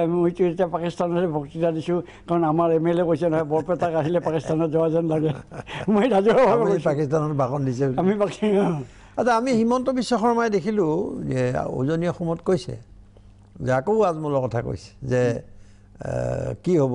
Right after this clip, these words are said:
Speaker 2: মানে আজমলক বাধা দিবৰ কাৰণে
Speaker 1: <laughs>
Speaker 2: আৰু লুঙি, দাড়ি এইবোৰ কথা ক-, সাম্প্ৰদায়িক ৰাজনীতি
Speaker 1: উৎকট আৰু
Speaker 2: নহয়, এই কথাটো কি হ'ব? সমাজৰ কাৰণেতো চিন্তা কৰিবলগীয়া কথা। কোনে
Speaker 1: কিন্তু
Speaker 2: ক'ত কি কৈছে, কাৰ বিৰুদ্ধে কৈছে?
Speaker 1: অসমীয়াত যে কয় যে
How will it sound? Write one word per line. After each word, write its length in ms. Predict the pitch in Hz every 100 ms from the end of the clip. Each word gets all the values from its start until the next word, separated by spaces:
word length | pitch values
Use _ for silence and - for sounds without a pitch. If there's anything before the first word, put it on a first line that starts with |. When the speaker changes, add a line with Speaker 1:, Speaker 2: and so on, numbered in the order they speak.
| 120
Speaker 2:
মানে 140 | 120 120
আজমলক 840 | 120 120 127 123 123 - 156 131 127
বাধা 180 | 107 131
দিবৰ 200 | 135 131 127
কাৰণে 320 | 123 127 120 113 123 - 269 -
Speaker 1:
<laughs> 480 | - - - - 120
Speaker 2:
আৰু 220 | 117 117 117 113 113
লুঙি, 380 | 123 131 135 135
দাড়ি 360 | 123 120 123 127 131
এইবোৰ 180 | 143 185
কথা 140 | 175 175 180 - - - -
ক-, 120 | - -
সাম্প্ৰদায়িক 440 | 147 156 208 262 254
ৰাজনীতি 420 | 233 220 240 233 262 262
Speaker 1:
উৎকট 260 | - 262 - -
আৰু 220 | - 185 156 143 254 -
Speaker 2:
নহয়, 220 | 185 208 220 -
এই 80 | 233 269
কথাটো 300 | 226 226 240 254 233 196 -
কি 80 | 262
হ'ব? 120 | 220 143 123
সমাজৰ 340 | 156 165 196 208
কাৰণেতো 340 | 208 208 208 226 190 -
চিন্তা 180 | 160 214
কৰিবলগীয়া 520 | 214 285 262 131 127 123
কথা। 160 | - 143 -
কোনে 60 |
Speaker 1:
কিন্তু 140 | 185 262 247
Speaker 2:
ক'ত 180 | 240 233 -
কি 100 | 240
কৈছে, 360 | 247 240 214 214 190
কাৰ 200 | 185 214 240 - 220
বিৰুদ্ধে 300 | 220 233 202
কৈছে? 280 | 208 214 -
Speaker 1:
অসমীয়াত 320 | 190 208 208 180
যে 60 | 202
কয় 120 | 196
যে 60 | 175